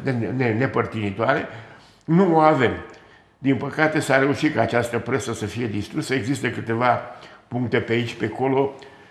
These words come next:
pe unde se mai spun, uh, lucruri adevărate. Și în momentul de față se întâmplă lucruri extraordinare în lume pe care românii nu le află. De exemplu,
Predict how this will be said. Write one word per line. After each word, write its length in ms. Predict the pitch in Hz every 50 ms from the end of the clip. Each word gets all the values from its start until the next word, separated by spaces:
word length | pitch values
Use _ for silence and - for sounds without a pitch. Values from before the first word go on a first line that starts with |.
| _ _
pe 80 | -
unde 260 | 117 120 123 117 120
se 140 | 107 - 120
mai 220 | 117 117 110 113 110
spun, 500 | - - - 123 135 127 117 107 101 101 - - - - _ -
uh, 160 | 107 120 113 110
lucruri 400 | 117 131 113 117 123 120 117 117
adevărate. 560 | 110 110 113 113 104 110 110 107 107 104 110
Și 140 | 101 - -
în 60 | 160 160
momentul 420 | 156 147 160 170 147 147 156 147
de 80 | 139 143
față 320 | 123 113 170 170 170 131
se 140 | 113 - 113
întâmplă 400 | 113 107 104 - 135 131 104 120
lucruri 340 | 120 123 131 - - 131 123
extraordinare 540 | 120 117 - 117 123 120 120 131 131 131 120
în 100 | 123 143
lume 160 | 170 165 165
pe 160 | 160 - 139
care 320 | - 139 147 147 147 147 147 - - - - - - -
românii 440 | - 139 143 151 170 170 165 165 170
nu 160 | 175 170 147
le 140 | 120 107 98
află. 320 | 92 87 - - - - - - - - - - - - - _
De 120 | - 127 135
exemplu, 800 | 135 123 110 147 180 170 139 120 147 156 143 131 110 101 -